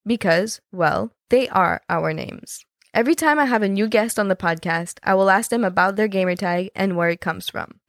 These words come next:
If there are terms that I have said in this episode that you don't understand, don't worry. We will be covering all of it. But just in case I miss any, why don't you write to us on Twitter or on Facebook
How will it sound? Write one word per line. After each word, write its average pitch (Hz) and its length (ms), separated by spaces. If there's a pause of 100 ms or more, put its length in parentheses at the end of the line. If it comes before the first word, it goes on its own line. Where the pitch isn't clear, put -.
(100)
If 214 180
there 254 140
are 320 160
terms 214 500 (180)
that 196 180
I 202 120
have 220 200
said 185 360
in 190 160
this 196 180
episode 180 540
that 185 140
you 208 120
don't 196 240
understand, 170 720 (260)
don't 214 220
worry. 190 480 (320)
We 240 100
will 254 140
be 269 120
covering 208 540
all 180 160
of 175 140
it. - 180 (220)
But 320 240 (120)
just 233 260
in 302 100
case 247 320
I 240 80
miss 208 240
any, 170 340 (320)
why 208 160
don't 254 180
you 294 80
write 233 240
to 190 120
us 190 260
on 240 180
Twitter 175 460
or 208 160
on 233 120
Facebook - 560